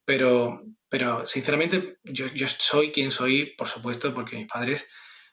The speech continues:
me han, me han aportado lo que me han aportado. Después, pues, obviamente, pues, vas encontrándote con personas en el mundo. Yo, pues, estudié ingeniería informática, aunque realmente para mí la informática siempre ha sido un instrumento.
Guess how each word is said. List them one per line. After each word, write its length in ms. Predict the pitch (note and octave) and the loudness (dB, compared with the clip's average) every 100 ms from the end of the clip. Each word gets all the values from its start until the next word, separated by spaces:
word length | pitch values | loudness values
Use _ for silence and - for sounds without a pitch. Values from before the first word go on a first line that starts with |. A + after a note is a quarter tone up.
| _ | _
me 140 | - A2+ | -6 -2
han, 240 | A#2 A2+ | -2 -4
me 80 | A#2 | -2
han 80 | A#2 | -2
aportado 460 | A#2 A#2+ A2 A2+ | -2 -4 -2 -2
lo 80 | B2 | -2
que 80 | A#2 | -4
me 100 | A2+ | -8
han 60 | A2+ | -10
aportado. 540 | - A#2 B2+ B2 B2 - - - | -10 -2 0 0 -2 -10 -18 -12
Después, 680 | - - D#3+ D#3+ - - _ | -12 4 4 6 0 -8 _
pues, 200 | - - | -10 -6
obviamente, 500 | B2 A#2+ B2+ C3+ D3+ | -2 0 2 2 2
pues, 160 | D3 - - | 0 -12 -10
vas 200 | - C3 | -8 -4
encontrándote 400 | B2 B2+ B2+ B2+ | -2 -2 0 0
con 160 | C3 | 0
personas 360 | - - B2+ A#2+ | -2 -2 -2 0
en 80 | A2+ | -2
el 100 | A#2 | 0
mundo. 480 | E3 D#3 D#3+ F3 D3 | 0 4 4 4 0
Yo, 200 | - - | -6 -10
pues, 200 | A2+ - | -12 -8
estudié 460 | - B2 B2 A#2+ | -6 -2 0 0
ingeniería 400 | A#2 A#2 A#2+ A#2 | -2 -4 -4 -4
informática, 840 | A#2+ A#2 B2 D3 D3+ C#3+ D3+ F#3+ - _ - _ | -4 -4 0 0 0 2 2 2 -6 _ -20 _
aunque 460 | - C3+ C3 B2+ - - - _ _ | -4 -2 0 -2 -2 -14 -18 _ _
realmente 760 | C3 C#3+ G3 F#3+ E3+ - - _ _ - - | 0 4 4 6 4 2 -6 _ _ -20 -4
para 220 | A#2+ B2 | 0 2
mí 140 | D3 | 2
la 80 | F3 | 2
informática 720 | D#3 B2 C#3+ D3+ C#3 B2+ - - - - - _ | 0 0 2 2 2 0 -2 -12 -20 -20 -20 _
siempre 280 | - D#3 F#3+ | -2 0 2
ha 20 | |
sido 200 | - C#3 | 2 2
un 80 | C3+ | 2
instrumento. 920 | C3+ - - C3 E3+ C3+ D3+ A3 - | 2 0 -2 0 0 2 2 0 -4